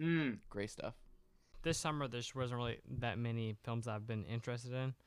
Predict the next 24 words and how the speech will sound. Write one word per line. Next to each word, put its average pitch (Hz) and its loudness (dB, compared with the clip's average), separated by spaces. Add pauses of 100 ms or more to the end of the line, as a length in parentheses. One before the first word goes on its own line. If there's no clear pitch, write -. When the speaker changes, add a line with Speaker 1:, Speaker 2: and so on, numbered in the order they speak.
(400)
Speaker 3:
I - 0
know 143 8
there 147 8
were 135 8
a 123 4
couple 127 4
of 117 4
Netflix 110 -2
films 113 0
that 110 -2
I 107 0
watched, 104 -4
but 117 4
I'm 117 6
more 120 4
into, 113 0
like, 98 -4
series. 120 -2 (280)
Speaker 1:
Hmm. 175 6 (300)
Speaker 3:
Um, 104 -2 (160)
like, 120 0
I 123 4
love 120 4
Mindhunter. 127 4